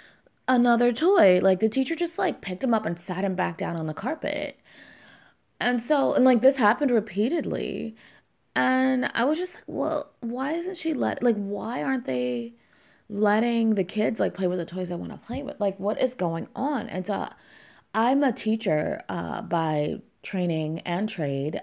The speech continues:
Um, I've been in education for ten years. And while I'm not, I don't specialize or I'm not certified in early education, like, I've been around enough daycares to, to see that, like, something wasn't quite the way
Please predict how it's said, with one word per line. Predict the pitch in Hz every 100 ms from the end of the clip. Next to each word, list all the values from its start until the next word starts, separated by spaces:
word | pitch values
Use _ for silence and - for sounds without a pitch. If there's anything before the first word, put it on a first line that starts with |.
| -
Um, | 180 156 151 160
I've | 165 156
been | 160
in | 160
education | - 160 - 147 - 170
for | 170 151
ten | 147 - 147
years. | 147 208 190 175 175 - - - - - - _ _ _ _ -
And | 294 285 262 -
while | - 233 311 294 - -
I'm | 247 262 233
not, | 233 240 - -
I | - 220
don't | 226 -
specialize | - 220 202 220 190 175 170 175
or |
I'm | 180 180
not | 170 -
certified | - 175 170 175 160
in | 160 175 -
early | - 151 196 -
education, | 196 208 - 220 214 240 233
like, | 220 185
I've | 185 175
been | 202
around | 214 196 180 175
enough | 160 151
daycares | 147 147 151 170 156 151 151 - - -
to, | - 220 202
to | - -
see | 220 - 233
that, | 208 170 -
like, | 190 165 - - - - -
something | - - 247 254 330 320 240
wasn't | 180 190 180 185 180 175 170 - -
quite | - - 190 180 170 156 160 - -
the | - 170
way | 160 147 147 156 143